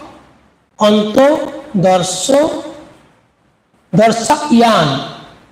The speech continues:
মানে দর্শক ইয়াক, অর্থাৎ,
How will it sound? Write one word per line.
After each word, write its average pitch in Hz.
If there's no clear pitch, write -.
মানে 208
দর্শক -
ইয়াক, 240
অর্থাৎ, 220